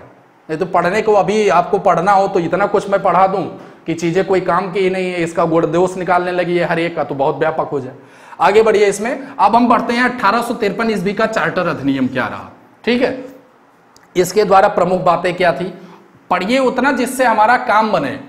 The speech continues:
ठीक है। यार knowledge बहुत ज्यादा gain करने से मतलब नहीं है, उसके लिए तब तो आपका बीए बीएससी है ही है, जहां हमें ये पढ़ना है सब कुछ, ये तो modern का ही आपका हिस्सा है ना।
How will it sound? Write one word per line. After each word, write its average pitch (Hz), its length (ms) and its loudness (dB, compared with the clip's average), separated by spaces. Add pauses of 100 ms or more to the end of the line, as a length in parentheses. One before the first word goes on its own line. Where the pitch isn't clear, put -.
(140)
ठीक 233 160 2
है। 175 260 -2 (140)
यार 170 160 2
knowledge 214 480 2
बहुत 220 260 0
ज्यादा 226 240 4
gain 220 220 0
करने 220 280 0
से 220 120 -4
मतलब 196 340 -2
नहीं 208 160 -6
है, 160 60 -6
उसके 156 300 -6
लिए 190 140 -4
तब 180 240 -4
तो 196 140 0
आपका 175 240 2
बीए 180 220 -4
बीएससी 175 340 -4
है 180 120 -4
ही 175 120 -4
है, 117 120 -10
जहां 143 200 0
हमें 160 220 0
ये 156 140 -2
पढ़ना 127 340 -4
है 117 140 -8
सब - 220 -16
कुछ, 110 100 -20 (520)
ये 127 80 -10
तो 147 120 -4
modern 175 340 -2
का 220 80 0
ही 208 140 2
आपका 170 220 -2
हिस्सा 143 280 -8
है 113 160 -10
ना। - 180 -14